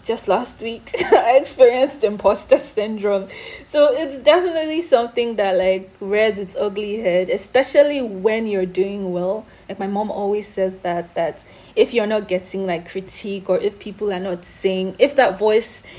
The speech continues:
in your head is not saying that, "Okay, well, are you sure, like, you're doing the right thing, or are you sure you deserve to be here?" then that means, like, <laughs> you're not doing something right. So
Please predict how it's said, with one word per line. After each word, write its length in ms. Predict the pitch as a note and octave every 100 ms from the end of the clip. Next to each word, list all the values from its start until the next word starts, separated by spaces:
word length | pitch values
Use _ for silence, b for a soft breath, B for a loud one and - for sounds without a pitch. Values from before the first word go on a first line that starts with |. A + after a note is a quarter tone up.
| B B
in 80 | G#3+
your 100 | A3
head 160 | A#3
is 140 | G#3 G3
not 140 | A3
saying 360 | - G#3 G3+ F#3+
that, 140 | F3 G#3+
"Okay, 300 | - F3+ F3 F#3+
well, 240 | F3 - - B B B B - - -
are 80 | G3+
you 140 | G#3+ B3+
sure, 320 | - G#3 G3+
like, 240 | F#3 F#3
you're 120 | G3+
doing 260 | F#3 G#3+ G#3+
the 60 | F#3+
right 200 | F#3+ G3
thing, 140 | G3
or 80 | F#3
are 40 | G#3
you 40 |
sure 140 | A#3+
you 100 | G#3+
deserve 320 | F#3 F3 F3+ F3+
to 100 | F3
be 160 | F3+
here?" 180 | F#3 F3
then 280 | F3+ F3+ - - - -
that 160 | A3 A3
means, 260 | A3 G3+
like, 380 | F#3+ F3+ - -
<laughs> 600 | C4+ C4+ C4 - - D4
you're 100 | A#3
not 220 | A3 C4
doing 240 | B3+ B3+ B3+
something 420 | G#3+ A3 A3+ G#3+
right. 280 | G3+ F3+ E3+
So 420 | - G3 F#3 F#3